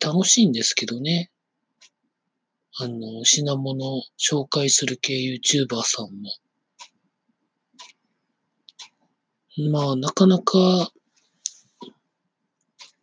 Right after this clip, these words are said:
YouTubeに動画を上げるのも、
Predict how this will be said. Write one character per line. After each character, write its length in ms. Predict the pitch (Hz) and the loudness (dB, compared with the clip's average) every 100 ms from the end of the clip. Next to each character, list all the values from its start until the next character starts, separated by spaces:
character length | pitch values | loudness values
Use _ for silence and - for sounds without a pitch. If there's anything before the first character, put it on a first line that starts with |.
| _ - | _ -4
YouTube 640 | 156 156 - 190 202 196 | 0 0 4 6 8 6
に 160 | 143 113 | 2 0
動 220 | 131 127 | -2 -2
画 140 | 123 135 | -2 -2
を 180 | 135 | -2
上 160 | 135 151 | -2 0
げ 0 | |
る 140 | 170 170 | 0 0
の 80 | |
も、 360 | 117 123 135 | -2 -6 -6